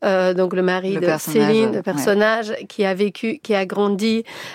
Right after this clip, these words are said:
Speaker 1: euh, qui a vécu le tremblement de terre, qui est allé faire la guerre. Voilà, à, à travers le personnage, je voulais explorer,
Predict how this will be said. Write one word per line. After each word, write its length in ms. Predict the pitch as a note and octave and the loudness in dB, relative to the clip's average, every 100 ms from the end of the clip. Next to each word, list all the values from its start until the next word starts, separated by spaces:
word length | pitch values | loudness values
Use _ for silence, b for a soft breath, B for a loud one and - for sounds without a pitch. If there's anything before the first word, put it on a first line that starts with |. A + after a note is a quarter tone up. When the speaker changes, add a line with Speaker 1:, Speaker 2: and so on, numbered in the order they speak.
| - - | -6 0
Speaker 1:
euh, 320 | F#3+ F#3 F#3+ | 2 2 0
qui 120 | G3 | 0
a 40 | |
vécu 240 | F3 F#3 - | -2 -2 -2
le 120 | F#3 | -4
tremblement 340 | - F#3+ F#3+ | -4 -2 0
de 40 | F#3 | 2
terre, 280 | G#3+ G#3+ G#3 | 2 0 0
qui 120 | G#3+ | -2
est 60 | |
allé 200 | F3+ F3+ | 0 0
faire 220 | F3+ G3 F#3+ | 0 -2 0
la 120 | G3+ | 0
guerre. 320 | F#3+ A3+ A3+ A3 B B B - _ _ _ | 2 2 0 -4 B B B -20 _ _ _
Voilà, 180 | - A#3 | 0 2
à, 180 | A#3+ G3+ | 2 0
à 40 | G#3+ | -4
travers 360 | - A3+ B3 | -2 2 2
le 80 | B3 | 2
personnage, 480 | A#3+ A3 B3+ A#3 A#3+ | 2 0 2 2 2
je 80 | G#3+ | 2
voulais 140 | G3+ | 0
explorer, 560 | G3 - G#3+ G3+ G#3+ | 0 -2 0 2 2